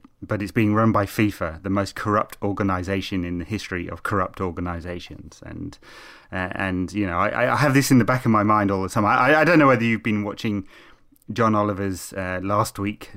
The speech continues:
Tonight on Sunday nights. Uh, it's on H B O. Um, those of you who can catch it, catch it, and if you can't, download it. But, uh, an excellent twelve-minute rant about fifa, brilliant stuff, and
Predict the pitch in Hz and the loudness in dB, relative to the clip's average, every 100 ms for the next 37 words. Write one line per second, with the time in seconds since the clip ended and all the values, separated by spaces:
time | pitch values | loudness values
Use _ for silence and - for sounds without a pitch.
0 | - 107 95 98 - 98 95 - 98 95 | -6 -4 -2 -4 -6 -6 -4 -2 -2 0
1 | 92 104 - - 90 87 - - - _ | -4 -4 -8 -16 -12 -12 -14 -20 -20 _
2 | - 92 87 98 - - 92 92 92 87 | -14 -12 -8 -10 -10 -8 -4 -4 -4 -8
3 | _ - _ _ - 82 82 85 85 - | _ -20 _ _ -18 -16 -14 -14 -16 -12
4 | 90 87 85 87 85 - 90 - - - | -12 -10 -10 -12 -12 -10 -8 -6 -6 -2
5 | 180 - 151 131 196 135 117 104 143 143 | -2 0 0 2 6 6 6 2 2 4
6 | 151 - 131 131 131 147 170 104 117 107 | 4 2 0 4 6 6 2 2 0 2
7 | 101 98 - - 104 123 151 131 131 113 | 0 0 -6 -10 -6 0 0 0 2 2
8 | 110 - 131 120 110 117 107 110 117 107 | 0 2 4 4 4 2 2 0 0 0
9 | 107 104 95 95 - 104 98 92 85 113 | -2 -4 -4 -6 -4 -2 -2 -6 -4 -2
10 | 101 95 - - 92 82 98 90 | -2 -4 -8 -6 -8 -6 -6 -6